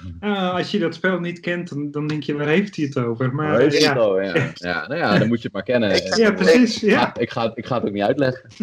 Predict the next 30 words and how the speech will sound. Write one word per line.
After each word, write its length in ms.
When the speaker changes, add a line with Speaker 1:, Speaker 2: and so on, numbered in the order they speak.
Speaker 1:
Nee. 260
Speaker 3:
Ik 140
ken 180
nog 140
steeds 360
de, 280
de 120
cheatcodes. 760
All 140
your 160
pictures 220
Speaker 2:
Ja, 100
Speaker 3:
come 140
to 160
Speaker 2:
ja. 60
Speaker 3:
us. 160
Speaker 2:
Big, 140
Speaker 3:
En 140
dan 80
Speaker 2:
Big 100
Speaker 3:
moet 100
je 60
Speaker 2:
Daddy, 380
eh, 640
Jack 260
Be 80
Nimble, 720
eh. 480
Speaker 3:
En 80
Aegis. 760